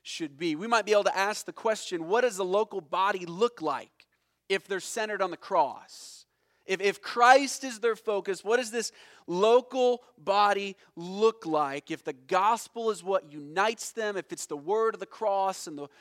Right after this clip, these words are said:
the cross of Christ, he uses all of these same type of phrases to describe the exact same thing.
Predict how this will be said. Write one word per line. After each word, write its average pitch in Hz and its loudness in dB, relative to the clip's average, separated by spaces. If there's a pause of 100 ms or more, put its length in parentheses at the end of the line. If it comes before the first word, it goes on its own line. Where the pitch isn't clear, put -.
(100)
the 165 -10
cross 220 2
of 190 -10
Christ, 196 -2
he 208 -10
uses 196 -10
all 185 4
of 233 0
these 214 -12
same 208 -8
type 196 -4
of 170 -12
phrases 185 -6
to 170 -12
describe 175 -4
the 160 -8
exact 156 -4
same 214 -4
thing. 180 -4